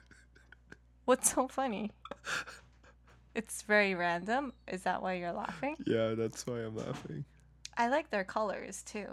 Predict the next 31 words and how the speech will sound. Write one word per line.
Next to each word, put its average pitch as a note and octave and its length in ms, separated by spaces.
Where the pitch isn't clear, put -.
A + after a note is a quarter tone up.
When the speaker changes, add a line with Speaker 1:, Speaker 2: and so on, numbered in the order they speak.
Speaker 2:
<laughs> - 260
So - 280
it's - 200
the C3 120
colors A2+ 600
Speaker 1:
No, E4 220
Speaker 2:
and A3 100
Speaker 1:
I A3 80
Speaker 2:
the A3+ 60
fact - 20
Speaker 1:
like A#2+ 220
Speaker 2:
that A2+ 240
he's G#2+ 360
married G#2+ 340
to G#2+ 100
Sierra? G2+ 600
Speaker 1:
No, B3 340
I A3+ 160
like A#3+ 280
Russell F#3+ 440
Wilson, F#3+ 600
and F3+ 480
Speaker 2:
W-, - 200
what A2 180
else A#2 200
do - 100
you F2+ 80
like F2+ 200
about F2 200
the - 80
Seagulls? - 560